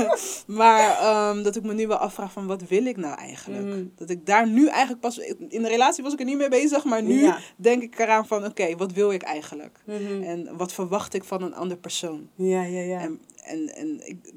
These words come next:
Speaker 1: dat is het van, ik weet, ik dacht altijd van, "Ik ben goed in
Speaker 2: Mhm.
Speaker 1: zelfreflectie, van ik weet wie ik ben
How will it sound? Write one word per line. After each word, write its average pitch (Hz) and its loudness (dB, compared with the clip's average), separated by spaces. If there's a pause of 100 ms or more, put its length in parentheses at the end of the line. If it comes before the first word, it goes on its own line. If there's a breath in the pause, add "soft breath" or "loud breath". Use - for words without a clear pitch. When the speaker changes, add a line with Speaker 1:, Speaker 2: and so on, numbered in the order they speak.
Speaker 1:
dat 190 -2
is 208 -6
het 185 -8
van, 185 -6
ik 165 -8
weet, 196 -4
ik 190 -12
dacht 440 -4
altijd 196 -4
van, 151 -14
"Ik 156 -8
ben 147 -14
goed - -16
in 208 -6
Speaker 2:
Mhm. 208 -4
Speaker 1:
zelfreflectie, 196 -8
van 156 -18
ik 151 -10
weet 160 -10
wie 151 -10
ik 139 -16
ben 160 -4